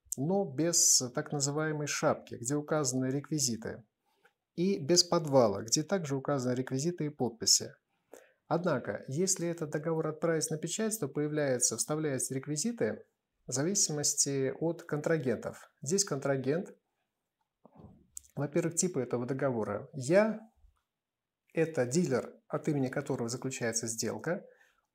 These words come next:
Он — это то лицо, в пользу которого услуга оказывается.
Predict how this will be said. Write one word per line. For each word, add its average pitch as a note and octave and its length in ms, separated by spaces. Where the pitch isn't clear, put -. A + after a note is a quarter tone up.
Он — G#3 240
это C3+ 280
то F#3 160
лицо, D#3 480
в - 120
пользу E3+ 280
которого D#3+ 580
услуга D#3 420
оказывается. G#2+ 800